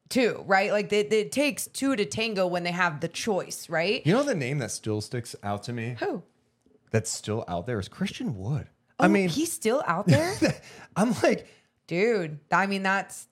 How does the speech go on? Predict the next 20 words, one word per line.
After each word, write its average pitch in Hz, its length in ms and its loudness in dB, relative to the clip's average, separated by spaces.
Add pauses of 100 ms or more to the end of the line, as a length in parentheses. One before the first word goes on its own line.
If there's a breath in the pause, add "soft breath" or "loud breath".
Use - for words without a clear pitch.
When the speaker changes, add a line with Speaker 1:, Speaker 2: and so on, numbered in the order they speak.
Speaker 1:
that's 175 240 0
telling 165 440 -2
though, 64 280 -8
right? 143 380 -2
Speaker 2:
I 131 80 8
would 139 260 2
definitely 285 440 2
is 135 120 -6
telling. 95 340 -6
Speaker 1:
And 240 140 0
it's 240 220 -4
tell-, 285 260 -2
be-, 226 300 -2
I - 20 -2
mean, 226 380 -6
you've 269 220 -4
heard, 247 200 -6
we've 214 260 -4
all 233 260 2
heard 190 320 -2